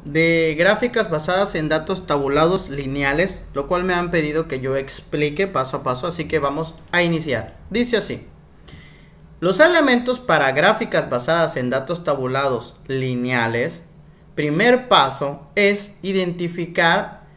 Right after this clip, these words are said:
si son ejemplos en contexto discreto o contexto continuo, o sea, hay dos tipos. Veamos de qué trata cada tipo. Primero,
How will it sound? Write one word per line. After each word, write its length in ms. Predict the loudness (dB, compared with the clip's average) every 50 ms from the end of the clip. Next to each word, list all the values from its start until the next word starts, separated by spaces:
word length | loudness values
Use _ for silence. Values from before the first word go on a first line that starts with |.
| -20 -20 -20 -20 -20 -16
si 260 | -12 -8 -6 -4 -4
son 600 | -4 0 2 2 4 4 2 2 0 -4 -6 -12 -20 -20 -20 -20 -20 -20 -20 -20 -20 -14 -6
ejemplos 580 | -4 -2 0 0 0 0 0 0 0 -2 0 0
en 340 | 0 0 0 -2 -4 -8 -12 -6
contexto 800 | -2 0 2 2 0 -2 0 2 2 2 2 2 0 0 0 0
discreto 960 | 0 -2 -4 -6 -8 -2 4 6 8 8 8 6 4 0 -2 -2 -2 -6 -12 -20 -20 -20 -20 -20 -4 -2
o 160 | -2 -2 0
contexto 800 | 0 0 -2 0 2 2 2 2 2 0 0 0 0 0 -2 -2
continuo, 680 | 0 0 2 2 2 2 0 2 0 0 -2 -4 -8 -6
o 120 | -4 -4 -2
sea, 340 | 0 0 0 2 0 0
hay 160 | 0 0 0 0
dos 240 | 0 -2 0 0
tipos. 420 | 0 0 0 0 0 -2 -2 -2 -6 -14 -20 -20 -20 -20 -20 -20 -20 -20 -20 -20 -20 -4 2
Veamos 420 | 6 6 6 6 4 2 0 0
de 100 | -2 0
qué 120 | 2 2 4
trata 360 | 6 4 4 4 4 0 2
cada 260 | 4 4 4 4 2
tipo. 380 | 0 -4 -6 -6 -6 -6 -2 0
Primero, 600 | 2 2 2 4 4 4 6 6 4 2 0